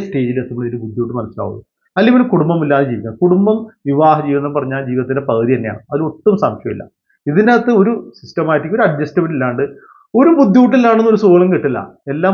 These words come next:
ബുദ്ധിമുട്ടി അഡ്ജസ്റ്റ് ചെയ്ത ജീവിതം മുന്നോട്ട് പോകുന്നത്. അല്ലാതെ നമ്മൾ ഇന്നലെ കണ്ട ഒരാളുടെ പുറകെ പോകുമ്പോൾ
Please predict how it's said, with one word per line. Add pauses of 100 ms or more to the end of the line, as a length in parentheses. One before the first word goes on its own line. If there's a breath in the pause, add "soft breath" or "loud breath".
ബുദ്ധിമുട്ടി
അഡ്ജസ്റ്റ്
ചെയ്ത
ജീവിതം
മുന്നോട്ട്
പോകുന്നത്. (300)
അല്ലാതെ
നമ്മൾ
ഇന്നലെ
കണ്ട
ഒരാളുടെ
പുറകെ
പോകുമ്പോൾ